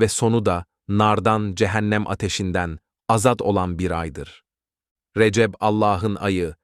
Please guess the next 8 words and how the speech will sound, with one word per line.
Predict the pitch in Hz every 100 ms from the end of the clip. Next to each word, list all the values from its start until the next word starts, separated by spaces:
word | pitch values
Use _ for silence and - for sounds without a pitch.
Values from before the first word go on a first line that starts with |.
| _
Şaban | - 131 107 110 107 101
benim | 101 110 -
ayım, | 107 95 80 - _ _
Ramazan | 107 117 110 120 123
ise | 104 - 110 107 -
ümmetimin | 127 113 107 - 107 113
ayıdır. | 110 107 104 82 - - _ _ _ _ _
Acluni, | 117 101 104 104 95 90